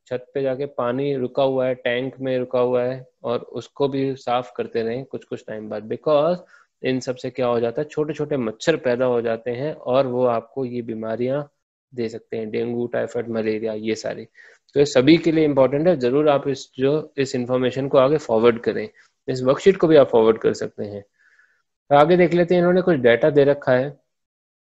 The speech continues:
यहाँ पे दे रखा है disease के नाम और नीचे दे रखे हैं number of patients basically।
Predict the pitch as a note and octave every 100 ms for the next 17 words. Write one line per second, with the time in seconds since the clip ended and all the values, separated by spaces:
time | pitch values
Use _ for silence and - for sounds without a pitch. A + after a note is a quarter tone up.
0 | _ _ - C3 C3 C3+ D3 C#3 C#3 C#3
1 | D3 C#3+ D3 D3 - A#2+ A#2+ B2 C#3 C3+
2 | C3 A2 B2+ E3 - _ _ _ - C#3
3 | C3 C3 E3+ C#3+ C3+ C3+ C3+ D#3+ E3+ C3+
4 | C3 D3+ F3+ F3+ - C#3+ C3+ A2+ - -
5 | A#2+ A2+ B2 A#2 G#2+